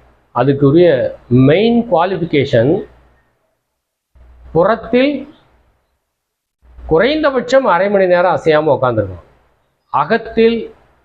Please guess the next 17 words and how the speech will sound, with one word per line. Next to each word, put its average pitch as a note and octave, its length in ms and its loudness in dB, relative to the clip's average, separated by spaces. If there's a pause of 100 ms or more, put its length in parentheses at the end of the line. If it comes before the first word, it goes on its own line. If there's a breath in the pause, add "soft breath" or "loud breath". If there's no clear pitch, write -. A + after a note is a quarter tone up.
(140)
பொய் A#3 440 2
பேசுபவர்களுக்கு F3+ 840 2
சமாதி E3 580 -2
கிடைக்காது. A#2+ 840 -2 (180)
நான் A2 240 -2
சொல்லல, C#3+ 340 2
மகான்கள், B2+ 600 -2 (840)
இது C3+ 140 4
என்னுடைய D#3+ 380 2
கருத்து D3 320 0
அல்ல, B2+ 560 0
என்னுடைய C3+ 440 2
அனுபவ A#3+ 540 0
பாடம் C#3+ 580 -2 (1400)
மகான்கள் G#3 540 0
காட்டுறது, C#3+ 440 0
காட்டுறது. B2 480 0